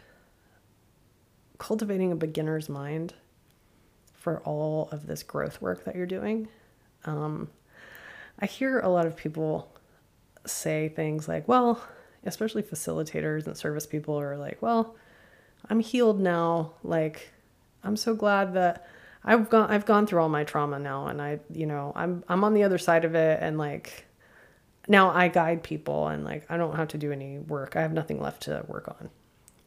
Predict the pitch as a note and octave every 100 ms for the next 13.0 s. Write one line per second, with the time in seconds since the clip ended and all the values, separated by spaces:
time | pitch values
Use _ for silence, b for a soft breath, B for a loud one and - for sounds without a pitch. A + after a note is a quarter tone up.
0 | - F3 E3+ D#3+ D#3+ C#3 _ _ F#3 F3
1 | E3+ - _ _ _ _ _ _ G#3 -
2 | - - - A1+ - - E2 - A1+ -
3 | B B B B B B B B _ -
4 | - A#3 A#3+ C4+ D#4+ D4+ C#4 A3 F3+ E3
5 | E3 E3+ E3+ A#3+ G#3+ E3 - - A3 C#4+
6 | C#4 - G3 - E3 - - D3 C#3+ -
7 | D#3 D#3+ D#3+ - E3 D#3 D#3+ D#3 D#3+ E3
8 | F3+ G#3 - E3+ D#3 C#3+ D#3+ D#3 D3+ D3
9 | D3+ D#3 - - D3+ C#3+ C#3+ - A#4+ A#3
10 | A#3 - - B B B B B C4+ C#4
11 | D4+ - G3+ F#3 F3+ E3+ F#3 F#3 F3+ F#3
12 | E3 - D#3 D#3 D#3+ D3+ D#3 - -